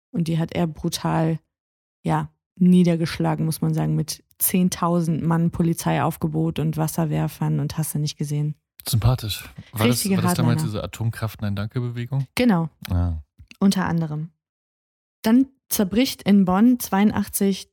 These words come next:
Speaker 1: die Regierung unter Helmut Schmidt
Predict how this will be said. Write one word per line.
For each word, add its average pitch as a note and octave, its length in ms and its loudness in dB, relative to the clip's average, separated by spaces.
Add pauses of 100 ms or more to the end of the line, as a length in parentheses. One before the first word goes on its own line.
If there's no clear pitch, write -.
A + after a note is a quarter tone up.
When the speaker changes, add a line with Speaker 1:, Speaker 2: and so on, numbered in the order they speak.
(100)
Speaker 1:
die F3 500 0
Regierung F3 760 0 (100)
unter F3+ 320 2
Helmut E3+ 380 4
Schmidt - 420 0